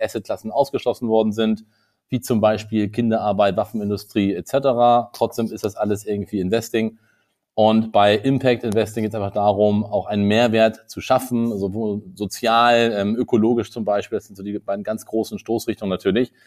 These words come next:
dass ich halt nicht nur einen finanziellen Gegenwert bekomme für mein Investment, sogar auch etwas damit leiste, etwas verändere, etwas anschiebe,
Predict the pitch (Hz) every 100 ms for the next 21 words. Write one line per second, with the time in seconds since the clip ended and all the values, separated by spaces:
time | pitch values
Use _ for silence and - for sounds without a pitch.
0 | _ _ _ - 104 113 147 - 147 135
1 | 120 120 - 156 139 127 - 113 104 135
2 | 165 151 143 139 - 135 131 127 120 110
3 | 107 - 107 110 110 104 104 - 120 -
4 | 110 113 107 98 101 120 120 117 107 101
5 | 110 113 127 113 101 98 - 120 131 139
6 | 110 113 110